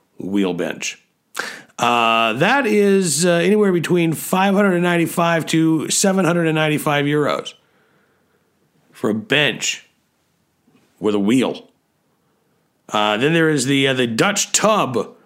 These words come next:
which, um, is an outdoor tub, kind of a, a, an outdoor hot tub. Looks like a great big old, I mean, it's a, it's a, it's a prefab tub. That's what that is.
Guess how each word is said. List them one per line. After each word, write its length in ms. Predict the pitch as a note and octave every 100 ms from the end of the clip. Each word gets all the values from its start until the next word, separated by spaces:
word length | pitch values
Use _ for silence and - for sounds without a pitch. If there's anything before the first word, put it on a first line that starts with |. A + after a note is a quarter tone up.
| _ _ _ _ _
which, 480 | A#2+ B2 C3 B2 -
um, 680 | C3 B2 A#2 A2+ A2+ G#2+ - _ _ -
is 140 | B2
an 80 | A#2+
outdoor 640 | A#2 D#3+ E3 D#3 D3 - -
tub, 400 | D3+ A2 - - _ _ _ _ _ _ _ -
kind 160 | C#3+
of 80 | D#3+
a, 40 | D3
a, 420 | C#3 C3 B2+ A#2+
an 140 | B2+
outdoor 320 | C3+ C#3+ C3+ A#2+
hot 260 | C3+ B2+
tub. 340 | - F#2+ E2+ - _ _ _ _ _ _ _
Looks 600 | B2 D#3+ F3+ - - -
like 680 | D3+ D#3 D3 C#3+ C#3 - - _ _ _ _ _ _ _ _
a 220 | E3 C#3 C3+
great 680 | C#3 D3 D3 E3+ E3 C#3+ C#3+
big 160 | D#3+
old, 680 | D3+ D3 C#3+ C#3 C#3 C3+ - _ _ _ _ _ _ -
I 240 | C#4 D4
mean, 160 | D4 D4
it's 140 | A#3+
a, 180 | G3+ A#3
it's 140 | A#3+ -
a, 80 | E3
it's 120 | G3 F#3+
a 80 | E3+
prefab 640 | D#3 - D3 G#2 G2+ G2
tub. 280 | - - - _ -
That's 200 | C3+ G#2+
what 140 | G2+
that 160 | B1+ -
is. 220 | -